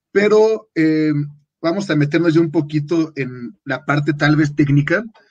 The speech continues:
Em, ¿qué diferencias notorias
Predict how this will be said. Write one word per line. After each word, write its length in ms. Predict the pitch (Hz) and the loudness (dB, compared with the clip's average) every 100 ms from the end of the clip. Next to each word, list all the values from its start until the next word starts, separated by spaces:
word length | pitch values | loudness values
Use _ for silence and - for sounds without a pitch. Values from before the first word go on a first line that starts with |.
| _ _ _ _ - | _ _ _ _ -2
Em, 640 | 147 147 143 139 131 127 _ _ _ _ _ _ _ | 0 2 0 -4 -8 -14 _ _ _ _ _ _ _
¿qué 180 | 196 202 | 0 0
diferencias 920 | 214 233 - 151 160 175 - 196 170 | -2 -6 0 2 2 0 -4 -4 -2
notorias 880 | 147 147 156 170 156 165 220 - | -2 0 0 2 2 0 -6 -16